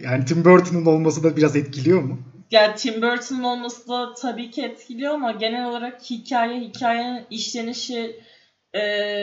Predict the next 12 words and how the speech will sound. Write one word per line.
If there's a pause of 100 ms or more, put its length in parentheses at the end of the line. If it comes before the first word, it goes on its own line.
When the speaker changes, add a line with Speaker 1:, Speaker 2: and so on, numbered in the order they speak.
(540)
Speaker 2:
hikayede
kullanılan
semboller (180)
vesairelerle (760)
gayet
sekiz
yani
benim
için.
Speaker 1:
Sekiz
geldi.
Büşra?